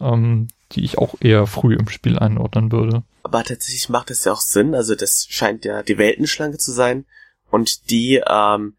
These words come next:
Speaker 2: tötet ja am, an, bei, äh, Nitokre, tötet die ja mit, äh, die Götter. Und wenn wir quasi nach der alten Prämisse gehen, wird wahrscheinlich auch gratis wieder ausziehen, jetzt noch die Götter des Nordens zu töten.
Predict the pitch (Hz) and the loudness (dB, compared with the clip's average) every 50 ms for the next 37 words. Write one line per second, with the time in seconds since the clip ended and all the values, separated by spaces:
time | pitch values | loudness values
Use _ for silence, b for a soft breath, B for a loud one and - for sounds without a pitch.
0 | _ _ _ _ - - - 143 147 143 139 - - 120 - - - - 95 98 | _ _ _ _ -8 0 2 2 2 2 0 2 2 2 2 2 2 0 0 0
1 | 92 87 - - 98 101 95 - - - - 95 92 90 90 90 80 87 95 92 | -2 -4 -2 -2 -2 -2 -4 -10 -14 -6 -2 0 0 2 2 0 0 0 0 -2
2 | - _ - - 135 135 - 139 127 - - 117 113 107 - _ _ _ _ _ | -4 _ 0 0 2 4 4 2 2 2 2 2 2 2 2 _ _ _ _ _
3 | - - 139 131 - 117 - 117 110 110 107 104 110 123 139 - - - - - | -8 -4 -4 -2 -4 -4 -6 -2 2 2 2 4 4 2 0 0 -2 -6 -6 -12
4 | - - - - - - 101 98 95 92 92 90 90 _ _ _ - - 101 98 | -14 -14 -12 -4 0 2 2 4 4 2 2 0 -2 _ _ _ -6 -4 -2 2
5 | 123 123 - 110 90 - _ _ _ _ _ _ _ _ _ _ _ - 98 107 | 2 2 2 2 0 0 _ _ _ _ _ _ _ _ _ _ _ 0 2 4
6 | 101 98 95 95 - - 104 104 104 104 104 - - 104 104 107 110 104 104 - | 4 4 2 -2 0 2 2 4 4 2 0 0 0 0 0 2 0 -2 0 0
7 | - 98 104 - - - - 104 127 - - - - - 107 104 120 120 b b | -2 -2 -2 -2 -4 -8 -2 -2 0 0 0 -4 -2 0 0 0 0 -2 b b
8 | b b b - - - - - 117 - - - - - - - 104 - - 113 | b b b -14 -12 -8 -8 -8 -2 0 0 0 0 -2 -2 -2 -2 -2 -4 -4
9 | - - - - - 208 - - 113 110 110 - - 107 - - 110 101 - 120 | -2 0 2 2 2 2 0 -2 -2 -2 -2 -2 -4 -8 -6 -6 -6 0 0 -2
10 | - 120 113 - - 120 113 107 139 139 - - - - - - - 107 101 95 | 0 0 -2 0 2 2 2 2 2 2 2 0 0 0 -2 -2 2 2 2 2
11 | - - 104 139 | 2 0 -4 -4